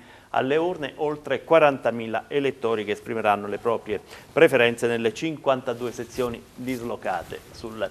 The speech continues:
territorio. Riprendiamo questo giro di consultazioni per conoscere ancora meglio i tre candidati sindaco con il candidato del centrodestra Ottavio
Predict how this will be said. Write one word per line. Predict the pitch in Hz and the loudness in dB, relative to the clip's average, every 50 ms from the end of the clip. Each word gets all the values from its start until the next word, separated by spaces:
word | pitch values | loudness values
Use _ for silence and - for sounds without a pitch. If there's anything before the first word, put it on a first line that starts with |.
| - - | -6 -2
territorio. | - 123 113 101 - - - - - - | -2 -2 -2 -2 -6 -10 -12 -12 -10 -4
Riprendiamo | 117 165 175 190 190 185 202 202 190 170 | -2 -2 0 0 0 2 2 2 2 0
questo | 156 156 147 - 156 143 | -2 -4 -4 -4 -6 -6
giro | 131 147 147 143 143 | -4 -4 -4 -2 -2
di | 131 131 | -2 -2
consultazioni | 127 127 123 127 135 123 - 165 - 233 180 117 | -4 -6 -6 -6 -8 -6 -6 -4 -4 -4 -4 -4
per | - 110 95 | -6 -8 -8
conoscere | - - 110 139 151 - - 98 95 | -6 -6 -4 -4 -4 -6 -8 -10 -10
ancora | 95 - 110 113 113 | -10 -8 -8 -8 -6
meglio | 147 185 170 117 - 87 82 82 | -4 -4 -6 -6 -8 -12 -16 -18
i | - | -14
tre | - 117 131 123 - | -8 -6 -6 -6 -6
candidati | - 113 113 117 117 123 123 123 165 | -6 -8 -6 -4 -4 -4 -4 -4 -6
sindaco | 170 - 233 240 226 170 113 - - - - - - - _ | -8 -6 -6 -4 -4 -6 -6 -10 -16 -20 -20 -20 -20 -18 _
con | - 120 123 | -6 -6 -4
il | 123 120 | -2 0
candidato | 160 156 156 156 156 143 143 | 0 0 2 2 2 2 0
del | 135 127 123 120 | -2 -4 -6 -6
centrodestra | - 143 131 120 123 120 117 120 120 120 - 123 120 - - - - - - - | -6 -6 -6 -6 -6 -6 -4 -4 -6 -6 -6 -8 -8 -8 -12 -18 -20 -20 -12 -8
Ottavio | 101 - - - 104 104 101 107 113 - | -8 -8 -4 0 0 0 0 -2 -6 -10